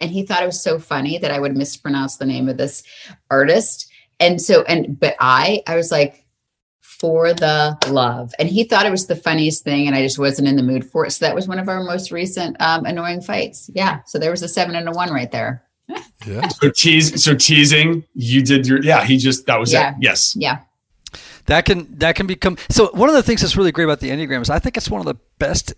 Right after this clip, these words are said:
Speaker 4: marriage tools around.
Speaker 1: I can see
Speaker 4: Uh,
Speaker 1: it.
Speaker 4: I, I wish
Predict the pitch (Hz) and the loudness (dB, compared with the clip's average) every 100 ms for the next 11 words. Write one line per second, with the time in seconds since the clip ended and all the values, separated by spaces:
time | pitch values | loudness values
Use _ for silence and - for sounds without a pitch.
0 | _ 147 131 139 143 135 - 139 117 113 | _ -14 -6 -4 -2 -4 -6 -8 -8 -8
1 | - - _ _ - 113 110 107 - - | -10 -12 _ _ -12 -8 -8 -10 -16 -20
2 | - _ _ _ _ - - 151 147 135 | -20 _ _ _ _ -20 -16 -10 -4 0
3 | 131 127 123 _ 170 170 127 180 175 170 | 2 2 0 _ -2 0 2 2 2 0
4 | 208 240 202 - | 0 4 4 4